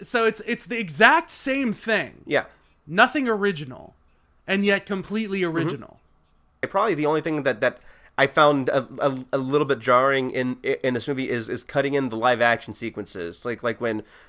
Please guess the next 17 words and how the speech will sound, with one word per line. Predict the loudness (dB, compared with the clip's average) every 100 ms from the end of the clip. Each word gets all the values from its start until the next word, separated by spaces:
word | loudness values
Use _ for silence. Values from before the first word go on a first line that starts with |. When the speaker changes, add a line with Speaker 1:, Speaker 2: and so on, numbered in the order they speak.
| -4
Speaker 2:
when, | 0 2
when, | 2
when | 2 0
Spot | 6 6 8
goes | 4 2
to | 0
Venom's | 0 2 2 0
universe | -2 0 -4 -8 -14 -10 0
and, | 0 0
and | -4
talks | 0 0 -2
to | -8
the | -4
lady | -2 -2
behind | -2 -2 -2
the |
counter, | -2 -2 -2 -4 -8